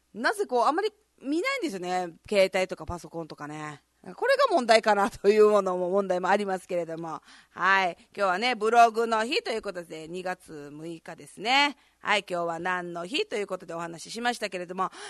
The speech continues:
なんとですね、旧暦の今日は十二月二十一日ということでですね、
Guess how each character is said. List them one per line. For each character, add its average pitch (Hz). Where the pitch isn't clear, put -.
な 330
ん 587
と 539
で 277
す -
ね、 247
旧 392
暦 403
の 339
今 349
日 302
は 247
十 302
二 381
月 294
二 277
十 233
一 226
日 254
と 226
い 233
う 226
こ 214
と 196
で 185
で 180
す -
ね、 202